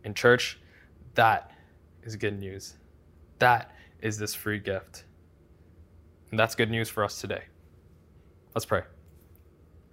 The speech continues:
Heavenly Father, I thank you for who you are. I thank you that you are good, you are perfect, you are the Alpha and the Omega,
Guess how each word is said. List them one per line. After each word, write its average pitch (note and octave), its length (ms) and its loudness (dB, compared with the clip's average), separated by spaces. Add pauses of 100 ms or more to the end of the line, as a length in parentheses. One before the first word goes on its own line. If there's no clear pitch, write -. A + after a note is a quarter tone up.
(1120)
Heavenly A2 220 -2
Father, G#2+ 440 2
I G#2+ 60 0
thank A2 360 -2
you G2+ 200 -6 (580)
for G#2+ 100 -8
who A2+ 120 -2
you G#2 200 -2
are. G2 160 0
I - 40 -8
thank G#2+ 320 -10
you G#2+ 100 -6
that G#2+ 160 -2
you A2 120 -8
are G#2 100 -6
good, G#2+ 380 -2
you G#2+ 120 -4
are G2 60 -4
perfect, - 540 -6
you A2+ 100 -4
are G#2+ 40 -2
the G2+ 220 -6
Alpha A2 340 2
and G#2+ 240 -2
the G#2 80 -6
Omega, G#2 520 -8